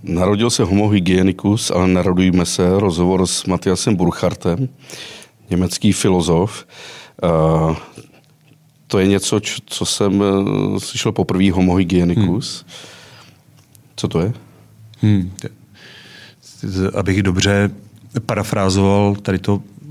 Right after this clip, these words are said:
Speaker 2: velmi zajímavého filozofa, antropologa z Kolína nad Rýnem. Je to v zásadě člověk, který už asi nějak jakoby dřímal v lidech nebo v lidský povaze před koronou, ale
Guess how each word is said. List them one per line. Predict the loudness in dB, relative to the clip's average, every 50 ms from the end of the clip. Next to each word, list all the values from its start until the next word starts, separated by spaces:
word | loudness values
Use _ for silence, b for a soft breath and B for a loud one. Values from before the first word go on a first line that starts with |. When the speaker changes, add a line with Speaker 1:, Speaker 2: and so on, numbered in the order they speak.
| -10 -4
Speaker 2:
velmi | -2 0 2 2 2 2 2
zajímavého | 2 2 2 2 2 2 2 2 0
filozofa, | 0 0 0 0 0 0 -2 -2 -2 0 0 0
antropologa | 0 0 -2 -4 -2 -2 -2 0 0 0 -2 -4 -4 -8 -16 -20 -20 _ _ -6
z | -6 -4
Kolína | -2 -2 -2 0 2 2
nad | 2 2 0
Rýnem. | 0 0 0 0 -2 -2 -6 -10 -14 B B B B B B B B B B B B -2
Je | -2
to | 0
v | 2
zásadě | 2 2 0 2 2 2 2 2 2 0 -2 -10 -20 -20 -20 -14 -6
člověk, | -4 0 2 2 2 2 0 -2
který | -2 -2 0 2 2 2 0 -2 -4 B B B B B B B B B B B B B B B B
už | -2 -2 0 0
asi | 0 0 2 2
nějak | 0 0 0 0
jakoby | 0 0 2 0 2
dřímal | 2 2 2 2 4 4 4 4 4 2 2 0 B B B B B B B B B B -20 -18 -18 -16 -16 -18 -20 -20 -20 -20 -14 -8
v | -6 -6 -4 -4 -6 -8 -8 -10 -8 -8 -6 -2
lidech | -2 -2 0 0 -2 -2 -4 -6 -6 -6
nebo | -4 -4 -4 -6
v | -8 -12 -14 -10
lidský | -8 -6 -4 -4 -4 -4 -4 -4
povaze | -2 0 0 2 2 2 0 0 -2 B B B B B B B B B B B B B
před | B -4 -4 -4 -4
koronou, | -2 0 2 2 4 2 2 0 0 0 0 0
ale | 2 2 2 0 -2